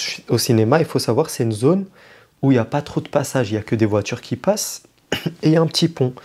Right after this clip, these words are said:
Parce que la majorité des gens qui vont au cinéma, ils vont en voiture en général. Donc j'y vais, je sors du tramway, je commence à marcher vers le cinéma. Et là, je sens quoi ? Une main sur ma nuque et un couteau sur mon ventre. Il m'a pas planté, hein,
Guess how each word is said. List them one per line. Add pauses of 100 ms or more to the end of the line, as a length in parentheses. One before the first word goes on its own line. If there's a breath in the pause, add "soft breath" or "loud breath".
(220 loud breath)
Parce
que
la
majorité
des
gens
qui
vont
au
cinéma,
ils
vont
en
voiture
en
général. (960 loud breath)
Donc
j'y
vais,
je
sors
du
tramway,
je
commence
à
marcher
vers
le
cinéma. (1040 soft breath)
Et
là, (920)
je
sens
quoi ? (100)
Une
main (140)
sur
ma
nuque (460)
et
un
couteau
sur
mon
ventre. (480)
Il
m'a
pas
planté,
hein,